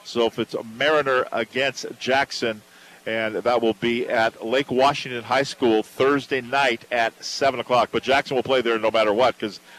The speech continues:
they did lose today. So, again, seven o'clock at Lake Washington High School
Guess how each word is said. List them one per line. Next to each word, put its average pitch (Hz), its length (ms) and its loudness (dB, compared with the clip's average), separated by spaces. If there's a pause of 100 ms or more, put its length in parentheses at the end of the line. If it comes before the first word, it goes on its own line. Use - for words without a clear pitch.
they 117 160 0
did 120 180 2
lose 113 240 2
today. 110 320 0
So, 110 320 2 (220)
again, 113 480 0
seven 143 340 0
o'clock 123 320 2 (100)
at 120 220 -2
Lake 123 240 -2
Washington 120 560 0
High 113 160 0
School 104 400 -2